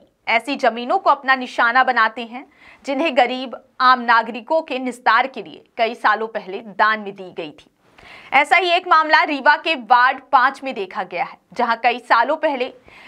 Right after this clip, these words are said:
यहां के जमींदार ने गरीबों के निस्तार व उनके अंतिम संस्कार के लिए ढाई एकड़ जमीन दान में दी थी। लेकिन समय बदलता गया,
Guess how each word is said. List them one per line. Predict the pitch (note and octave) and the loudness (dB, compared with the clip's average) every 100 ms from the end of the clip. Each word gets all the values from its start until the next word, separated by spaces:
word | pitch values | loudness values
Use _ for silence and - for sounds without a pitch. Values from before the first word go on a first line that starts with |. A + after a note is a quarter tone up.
| B3+ | 2
यहां | D4 F#4 | 4 4
के | G4 G4 | 0 0
जमींदार | D#4 D4+ C#4+ C#4 D#4 C4+ | 0 2 4 4 2 -2
ने | D#3+ _ G#3 | -12 _ -4
गरीबों | A#3+ B3+ C4+ D#4+ | -2 -2 0 -2
के | E4 D#4 | -2 -6
निस्तार | C#4 C#4 C4 B3 D4+ | -6 -2 2 4 2
व | E4 F4 - | 2 0 0
उनके | C4+ C#4+ D#4+ | -8 -4 -4
अंतिम | - B3+ D4 D4+ | -2 -4 -6 -6
संस्कार | D4+ B3+ - B3 B3 | -4 -4 0 2 2
के | C#4+ C4 | -2 -10
लिए | C#4+ | -10
ढाई | C4+ A3 - C4+ F4+ | -10 -10 2 2 2
एकड़ | F#4 - A#3+ | -4 -2 -4
जमीन | A#3+ F#3 G3 C4 | -4 -6 -8 -12
दान | G3+ G3+ G#3 | -2 -2 -2
में | G3 | -8
दी | F#3+ F3+ | -14 -18
थी। | _ _ _ _ _ _ - - C#4+ | _ _ _ _ _ _ -20 -10 -2
लेकिन | F4+ G4+ A#4 | -2 -2 -4
समय | - D#4+ F#4+ | 0 2 4
बदलता | C#4 C4+ B3+ D#4+ D#4+ | 4 2 2 2 0
गया, | B3+ | -2